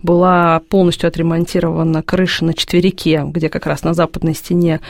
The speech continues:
расположена, а, живопись, сюжет «Изгнание торгующих из храма». А, в две тысячи двадцать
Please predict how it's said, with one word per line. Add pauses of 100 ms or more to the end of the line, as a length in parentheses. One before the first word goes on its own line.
(160)
расположена, (1040)
а,
живопись,
сюжет
«Изгнание
торгующих
из
храма». (560)
А,
в
две
тысячи
двадцать